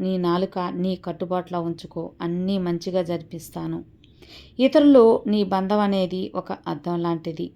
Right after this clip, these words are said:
అది ఒక గీర వచ్చినా అది అతకదు, పగిలిపోతుంది.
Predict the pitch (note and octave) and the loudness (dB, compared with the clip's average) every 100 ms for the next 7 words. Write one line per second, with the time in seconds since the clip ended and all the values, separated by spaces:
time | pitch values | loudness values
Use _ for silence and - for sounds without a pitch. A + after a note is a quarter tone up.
0 | - E3+ F3 E3+ E3 E3+ F3 D3+ C#3+ F#3 | -10 -6 -4 -4 -6 -6 -6 -8 -4 0
1 | G#3+ G3 F#3 G3 G#3+ G#3+ F3 E3+ - - | 2 0 -2 -4 -2 0 0 -4 -18 -18
2 | - A#3+ B3 G#3+ G#3+ - D#3 F#3 F3+ E3+ | 0 2 4 2 2 -2 -10 -8 -6 -6
3 | - _ - G#3+ G3+ G#3 F#3 F3+ E3+ D#3+ | -8 _ -4 0 2 0 0 -2 -4 -4
4 | D#3+ | -8